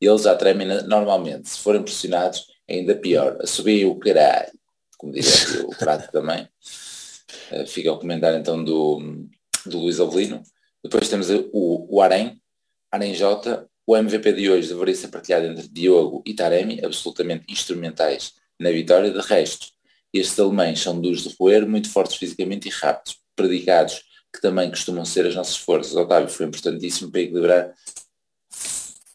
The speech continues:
e para equilibrar forças e depois a felicidade de ver o Zaidu e Galeno entrarem para serem decisivos.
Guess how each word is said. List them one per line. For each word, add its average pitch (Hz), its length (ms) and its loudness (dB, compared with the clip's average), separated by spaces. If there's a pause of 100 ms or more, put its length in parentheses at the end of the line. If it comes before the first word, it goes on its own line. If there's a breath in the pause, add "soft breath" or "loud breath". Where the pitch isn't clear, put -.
(600)
e 98 80 -4
para - 160 0
equilibrar 90 380 6
forças - 640 0
e 107 100 -8
depois 101 460 2
a - 40 -8
felicidade 95 600 0
de 82 80 -8
ver 87 160 4
o 82 60 -2
Zaidu 82 480 0
e 95 100 -10
Galeno 87 320 0
entrarem 92 380 -2
para - 100 -10
serem 90 240 -6
decisivos. 85 460 -10